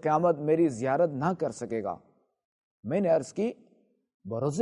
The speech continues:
قیامت آپ علیہ الصلوۃ والسلام کی زیارت سے کون محروم رہے گا؟" ارشاد فرمایا، "بخیل۔" میں نے پوچھا، "یا رسول اللہ صلی اللہ علیہ وآلہ وسلم، بخیل کون ہے؟" فرمایا، "جس کے پاس میرا ذکر ہو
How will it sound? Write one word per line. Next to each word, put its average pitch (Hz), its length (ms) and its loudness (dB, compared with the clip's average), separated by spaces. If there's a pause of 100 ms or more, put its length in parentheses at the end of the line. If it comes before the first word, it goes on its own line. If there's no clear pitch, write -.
(140)
قیامت 180 440 4
آپ 175 260 4
علیہ 196 120 6
الصلوۃ 190 280 2
والسلام 185 420 -2
کی 208 100 -2
زیارت 156 380 0
سے 208 260 4
کون 240 400 0
محروم 165 340 2
رہے 123 240 0
گا؟" 104 160 0 (800)
ارشاد 143 380 2
فرمایا، 139 440 4 (680)
"بخیل۔" 175 460 4 (880)
میں 220 120 0
نے 262 80 4
پوچھا، 180 380 0
"یا 143 180 4
رسول 131 240 -4
اللہ 143 260 4
صلی 156 200 -2
اللہ 143 160 0
علیہ 143 320 2
وآلہ 123 380 2
وسلم، 127 480 -2 (560)
بخیل 240 340 2
کون 247 340 2
ہے؟" 117 260 0 (720)
فرمایا، 147 420 4 (720)
"جس 208 340 0
کے 175 120 4
پاس 180 460 4
میرا 160 260 2
ذکر 202 280 2
ہو 135 320 4